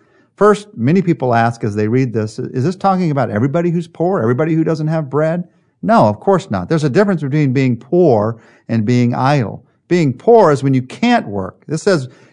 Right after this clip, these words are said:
"If he will not work." Some people cannot work or can't earn enough money through the work that's offered to them.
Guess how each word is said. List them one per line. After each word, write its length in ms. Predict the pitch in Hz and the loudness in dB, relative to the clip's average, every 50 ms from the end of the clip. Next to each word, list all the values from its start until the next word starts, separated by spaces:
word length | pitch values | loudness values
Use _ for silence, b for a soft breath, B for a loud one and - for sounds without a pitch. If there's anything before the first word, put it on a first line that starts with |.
| b | b
"If 140 | b 120 - | b -4 0
he 140 | 156 147 131 | 2 2 2
will 340 | 120 110 139 220 262 262 220 | 4 4 6 6 6 6 4
not 300 | 160 123 101 107 101 98 | 2 0 0 -2 -6 -8
work." 300 | 107 98 95 95 - - | -8 -8 -8 -8 -8 -6
Some 140 | - 208 | -4 -2
people 280 | 202 214 202 208 220 214 | -2 -2 -2 -2 -4 -6
cannot 560 | 214 - - - 208 240 247 226 151 113 113 | -6 -4 -2 0 2 4 4 4 2 2 0
work 200 | 107 110 107 - | 0 -2 0 0
or 100 | 156 151 | 0 -2
can't 340 | 135 - - 196 185 180 180 | -2 -2 -2 0 0 0 0
earn 220 | 165 180 170 175 160 | 0 0 2 2 2
enough 340 | 143 139 147 147 143 - 139 | 2 2 2 2 2 0 0
money 480 | 135 156 190 214 196 143 123 131 131 B B B B | 0 2 2 2 2 2 0 0 -2 B B B B
through 120 | B 160 135 | B 0 2
the 80 | 131 | 2
work 300 | 123 120 143 143 139 143 | 2 2 2 0 0 0
that's 160 | 135 117 - | -4 -4 -2
offered 380 | 143 156 175 185 170 151 127 98 | -2 -2 -2 -2 -2 -4 -6 -6
to 80 | 107 95 | -6 -10
them. 220 | 90 104 117 120 | -10 -12 -14 -14